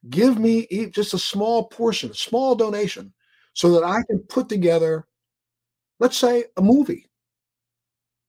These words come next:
I need to put together a documentary that I put in theaters around the world so that the end, the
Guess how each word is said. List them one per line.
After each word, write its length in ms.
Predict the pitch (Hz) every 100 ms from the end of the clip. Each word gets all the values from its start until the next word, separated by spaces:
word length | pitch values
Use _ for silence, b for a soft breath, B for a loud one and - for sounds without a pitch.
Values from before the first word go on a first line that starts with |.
| _ _ _
I 140 | 226 294
need 220 | 302 214
to 60 |
put 220 | 208 269 262
together 500 | 196 190 185 180 -
a 140 | 165
documentary 1040 | 156 143 202 233 - 214 202 202 190 147 135
that 160 | 131 143
I 140 | 151 -
put 280 | - 254 254
in 260 | 190 180 -
theaters 460 | 220 220 202 170 147
around 480 | 139 151 170 202 190
the 80 |
world 520 | 165 165 185 175 156 -
so 200 | 160 156
that 220 | 151 -
the 160 | 156 - 175
end, 220 | 214 254
the 280 | 247 -